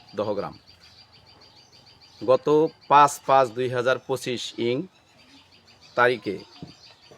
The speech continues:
আমার চাচাতো ভাই মনিরুল হক, ওনার বাবা শহর আলী, ওনার মা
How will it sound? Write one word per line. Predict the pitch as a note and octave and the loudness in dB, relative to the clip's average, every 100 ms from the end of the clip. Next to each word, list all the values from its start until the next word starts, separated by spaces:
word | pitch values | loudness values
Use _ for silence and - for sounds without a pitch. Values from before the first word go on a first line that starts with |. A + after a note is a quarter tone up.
| _ _ _ _ _ - _ - - _ - _ - - _ | _ _ _ _ _ -20 _ -20 -20 _ -20 _ -20 -20 _
আমার | A2+ B2 B2+ A2+ - | -2 2 2 0 -4
চাচাতো | C3 D#3 C3 C3+ | -4 -2 -2 -4
ভাই | A2+ B2 D3 - - - _ - - - - - - | 2 2 2 -2 -16 -20 _ -20 -20 -20 -20 -20 -12
মনিরুল | A2+ B2 C3 C3 | -8 -6 -4 -4
হক, | A2+ A#2+ C#3+ - _ _ _ _ - _ - _ - | -2 0 0 -2 _ _ _ _ -20 _ -20 _ -18
ওনার | A2+ A#2 A#2+ | -8 -4 -2
বাবা | A2 A#2+ A#2+ | 0 0 0
শহর | - A#2+ B2+ | -4 -2 0
আলী, | B2+ D3 - _ - _ _ | 0 -2 -8 _ -20 _ _
ওনার | A2 A#2 | -6 -4
মা | A2+ A#2 C3+ | 0 0 0